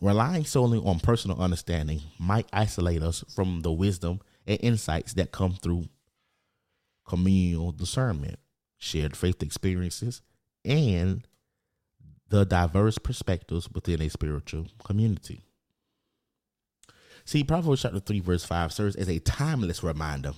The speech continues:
that human understanding through value, through valuable is limited and should not be the sole bias for our relationship with God or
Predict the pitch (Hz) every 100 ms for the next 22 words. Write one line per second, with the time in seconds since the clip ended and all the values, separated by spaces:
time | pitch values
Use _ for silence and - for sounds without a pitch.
0 | 87 85 80 123 131 127 107 104 - 85
1 | 80 85 85 90 87 76 92 107 107 107
2 | _ _ _ _ _ _ 101 92 90 98
3 | 101 101 101 92 85 87 107 98 - 92
4 | - - 101 101 92 - - 127 123 -
5 | 92 98 - 76 85 90 85 - - -
6 | 85 85 - 101 98 95 80 87 95 95
7 | 78 76 78 - _ _ _ _ - 95
8 | 82 92 82 73 104 - 80 78 69 80
9 | 73 78 76 - - - _ _ _ _
10 | _ _ _ _ _ _ _ _ _ _
11 | _ _ _ _ _ _ _ _ _ _
12 | _ _ _ _ _ - 143 113 85 87